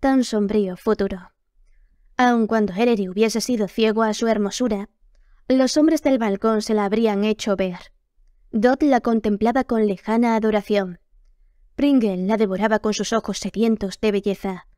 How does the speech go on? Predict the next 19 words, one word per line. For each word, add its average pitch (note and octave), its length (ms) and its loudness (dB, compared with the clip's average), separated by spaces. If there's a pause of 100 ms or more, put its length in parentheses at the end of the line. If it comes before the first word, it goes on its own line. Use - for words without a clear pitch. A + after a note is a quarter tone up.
(280)
Sí, A3 440 0
hasta F#3+ 440 -8
Pringle. G#3+ 480 0 (960)
Hasta A#3 380 0
aquel C4 220 2
enorme G#3 460 2
y F#3 120 -4
obeso G#3 440 0
anciano. F#3 600 -2 (580)
Y A3+ 100 2
los G#3 220 2
ojos G#3 260 -4
del G3 180 -4
padre G#3+ 300 0
Anthony A3+ 400 0
traslucían G#3+ 600 0
orgullo G3+ 400 0
y G3+ 180 0
tristeza. G3+ 720 -4